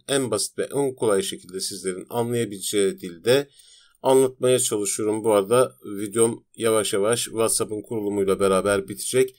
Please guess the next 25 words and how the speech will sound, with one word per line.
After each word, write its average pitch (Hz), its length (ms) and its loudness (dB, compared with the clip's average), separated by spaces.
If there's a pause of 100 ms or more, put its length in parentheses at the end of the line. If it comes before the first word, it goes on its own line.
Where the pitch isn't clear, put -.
(240)
Videolarımı 139 580 2
beğenerek 143 380 4
kanalıma 131 460 2
abone 123 220 2
olmayı 131 340 4
da 120 100 2
unutmayın. 110 680 0
Bu 120 300 -2 (180)
anlamda 113 580 0
hem 135 180 0
beni 123 180 2
desteklemiş 104 560 -2
olacaksınız 107 500 -4
hem 151 200 0
de 131 220 -2 (440)
bu 156 180 0
ve 123 140 6
buna 135 200 4
benzer 110 320 4
içeriklerden 117 880 0
daha 135 220 6
kısa - 180 -2
sürede 110 300 -4
haberdar 123 460 6
olacaksınız. 90 760 -2